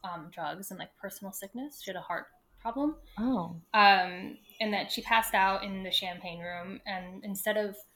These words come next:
Speaker 1: the management getting her help, um, she was just left there to sleep it off, and she passed.
Speaker 2: What?
Speaker 1: And, um, the, like, the pure neglect of that situation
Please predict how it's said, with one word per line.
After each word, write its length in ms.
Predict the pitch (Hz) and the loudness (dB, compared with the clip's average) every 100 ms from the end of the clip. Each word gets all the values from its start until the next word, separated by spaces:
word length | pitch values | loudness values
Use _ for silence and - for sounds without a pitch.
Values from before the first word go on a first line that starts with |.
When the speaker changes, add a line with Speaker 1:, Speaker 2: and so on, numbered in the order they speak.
| _ | _
Speaker 1:
the 60 | 185 | -4
management 440 | 180 175 - 190 | -2 -2 -4 -8
getting 220 | 175 170 | -8 -10
her 160 | 170 185 | -10 -10
help, 400 | - 185 202 - - - - | -2 0 0 -4 -20 -16 -6
um, 460 | 196 180 190 185 - _ _ _ _ _ _ _ - | -4 -4 -8 -14 -18 _ _ _ _ _ _ _ -10
she 140 | 214 | -6
was 180 | 185 185 | -6 -8
just 200 | - - | -8 0
left 220 | 196 202 | 0 2
there 120 | 196 | -2
to 100 | - | -2
sleep 260 | - - 175 | -4 -4 -4
it 40 | 175 | -2
off, 260 | 175 180 - | 0 -2 -6
and 180 | 170 | -4
she 180 | 160 196 | -2 -4
passed. 560 | - - - 453 466 466 - - | -4 -8 -6 -6 -6 -8 -14 -6
Speaker 2:
What? 140 | 226 | 0
Speaker 1:
And, 380 | 247 320 294 - - - _ _ _ _ | 2 2 -2 -12 -16 -18 _ _ _ _
um, 520 | 220 208 190 190 185 - - - _ _ | 6 6 6 0 -8 -12 -20 -20 _ _
the, 460 | 269 247 226 233 - - - - | -4 0 2 2 -2 -8 -20 -14
like, 220 | 240 233 247 | -8 -8 -8
the 40 | |
pure 220 | - 285 | -4 0
neglect 560 | 285 220 190 165 - - | 2 0 0 0 -2 -10
of 140 | 196 | -6
that 180 | 165 - | -6 -4
situation 960 | - - 190 160 170 - 220 254 254 | -4 -4 -6 -8 -8 -6 -2 -2 -2